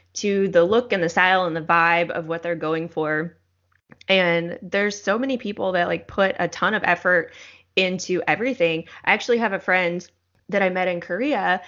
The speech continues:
that's in the fashion industry, and he doesn't work for this company anymore, but he used to work for a company that designs, like, suits and jackets and things for, um, like,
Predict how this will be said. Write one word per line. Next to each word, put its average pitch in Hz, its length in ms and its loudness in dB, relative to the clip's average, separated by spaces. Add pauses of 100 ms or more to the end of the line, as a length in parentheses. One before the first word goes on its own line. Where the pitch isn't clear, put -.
(120)
that's 185 200 2
in 190 220 0
the 185 60 -2
fashion 180 460 0
industry, 165 800 -8
and 165 560 -4 (340)
he 214 800 -2 (840)
doesn't 208 260 2
work 214 160 -2
for 196 100 0
this 185 120 2
company 175 440 -2
anymore, 196 420 2
but 190 100 -6
he 196 140 -4
used 196 240 -6
to 185 100 0
work 170 240 2
for 175 80 2
a - 40 4
company 226 380 0
that 175 160 2
designs, 156 560 0
like, 147 280 0
suits - 580 -2
and 165 180 0
jackets 202 540 0
and 190 180 -4
things 170 360 2
for, 160 480 0
um, 160 580 -2
like, - 320 -6